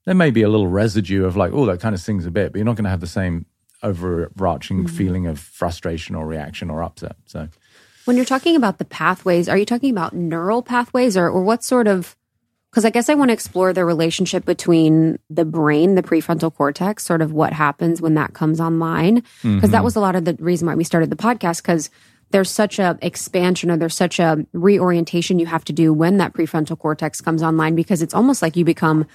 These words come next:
Speaker 2: conscious to your life in such a real way.
Speaker 1: Yeah.
Speaker 2: So when we're talking about the sort of stories that, and limiting beliefs that you have, do you think that those are neural pathways that we're choosing to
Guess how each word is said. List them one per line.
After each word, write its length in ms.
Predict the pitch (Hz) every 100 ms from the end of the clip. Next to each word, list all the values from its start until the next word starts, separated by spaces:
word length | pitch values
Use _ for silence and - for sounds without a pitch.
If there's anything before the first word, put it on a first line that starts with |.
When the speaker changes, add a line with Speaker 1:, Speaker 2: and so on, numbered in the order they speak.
| _ _ _
Speaker 2:
conscious 400 | - 175 170 180
to 120 | - 175
your 140 | 160
life 480 | 147 135 156 - -
in 120 | 170 175
such 260 | 170 -
a 60 | 165
real 320 | 151 151 151
way. 400 | 147 143 160 226 - -
Speaker 1:
Yeah. 220 | 107 90 - - -
Speaker 2:
So 180 | 240
when 340 | 220 226 226 -
we're 140 | 214
talking 380 | 220 220 220 294
about 340 | 254 196 175 160
the 560 | 175 170 165 160 - - _ _
sort 240 | - - 240
of 60 |
stories 500 | 226 - 180 180 180
that, 300 | 160 160 160 -
and 180 | - 185
limiting 280 | 185 175 180
beliefs 240 | 156 160
that 140 | - 98
you 60 |
have, 220 | 165 165 160
do 120 | 190
you 100 | 233
think 300 | - 196 190
that 180 | 185 151
those 240 | 165 165
are 260 | - 160 214
neural 240 | 233 233
pathways 460 | 233 240 247 240 190
that 140 | 180
we're 120 | 170
choosing 480 | 165 - 180 175 175
to 640 | - 170 160 156 151 143